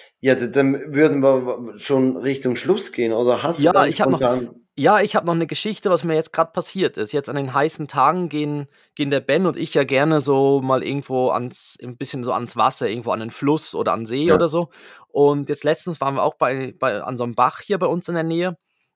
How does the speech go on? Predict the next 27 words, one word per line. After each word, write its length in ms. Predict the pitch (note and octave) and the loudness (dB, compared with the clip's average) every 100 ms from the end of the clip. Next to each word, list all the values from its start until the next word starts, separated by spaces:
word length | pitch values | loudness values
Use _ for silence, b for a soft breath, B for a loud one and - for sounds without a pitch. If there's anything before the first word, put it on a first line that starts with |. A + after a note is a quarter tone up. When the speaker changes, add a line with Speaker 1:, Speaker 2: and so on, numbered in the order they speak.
| _ | _
Speaker 2:
Und 480 | - C3 C3+ C#3 C3+ | -4 -2 0 -2 -4
da, 120 | B2 | -4
da 140 | A#2+ A#2+ | -4 -8
hat's 140 | - | -10
so 120 | A#2 | -12
wie 60 | A#2 | -8
so 80 | C3+ | -8
einen 60 | A#2+ | -4
kleinen 240 | A#2 A2 | -2 -2
Strand 460 | - - B2+ E3+ - | -6 -2 -2 -2 -8
mit 120 | - | -8
Steinchen 580 | - A2 D#3+ F3 F3 E3 | -4 -2 -2 -4 -4 -4
und 140 | E3 | -2
so. 200 | E3 D#3+ b b b _ | -2 -2 b b b _
Und, 540 | - A#2+ A#2 A2+ A#2+ A2 - | -2 0 2 0 -4 -12 -16
ähm, 180 | G#2+ G#2+ | -16 -12
da 80 | A2+ | -8
saßen 380 | A2 A#2 - F#3+ | 0 2 2 0
wir 80 | F#3+ | 0
dann 140 | F#3 | 0
so 240 | D#3+ F3+ F3 | 0 0 0
und 120 | C3+ | -2
der 60 | - | -4
Ben 240 | A#2 B2+ | -4 -2
war 100 | G#2 | -4
am 120 | F#2+ | -4
Spielen. 540 | - - G3 G3 F#3+ | -10 -4 0 2 0